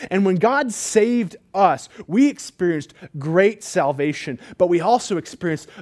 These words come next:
the glory of a God and Savior greater than Schindler. We experienced the salvation of something more than just a momentary fascist regime in history.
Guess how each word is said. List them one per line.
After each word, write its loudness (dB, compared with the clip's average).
the -2
glory 2
of -4
a -6
God 2
and -8
Savior -2
greater 0
than -10
Schindler. -14
We 4
experienced 0
the -4
salvation -2
of -8
something -4
more 4
than -4
just -4
a 0
momentary -2
fascist -4
regime -4
in -4
history. -6